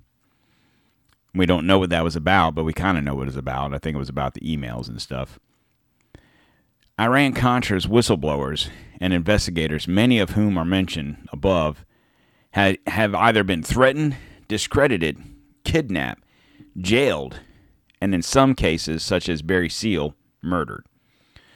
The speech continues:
And that's where your Clinton body count comes into play. Like,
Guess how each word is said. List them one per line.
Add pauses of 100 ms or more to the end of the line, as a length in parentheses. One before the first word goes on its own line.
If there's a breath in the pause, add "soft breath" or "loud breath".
(200 soft breath)
And
that's
where
your
Clinton
body
count (160)
comes
into
play.
Like,